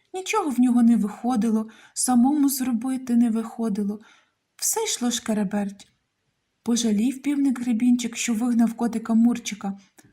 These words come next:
Розшукав він його і почав просити повернутися. Півник зрозумів, що котик його друг. Вибачив півника Мурчик,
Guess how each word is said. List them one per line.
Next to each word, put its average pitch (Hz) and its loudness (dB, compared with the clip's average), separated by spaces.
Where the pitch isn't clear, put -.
Розшукав 226 -2
він 320 0
його 240 -2
і 214 2
почав 220 -4
просити 294 -6
повернутися. 269 -4
Півник 302 0
зрозумів, 226 2
що 214 -6
котик 269 -8
його 220 -2
друг. 233 -4
Вибачив 339 -2
півника 277 0
Мурчик, 254 0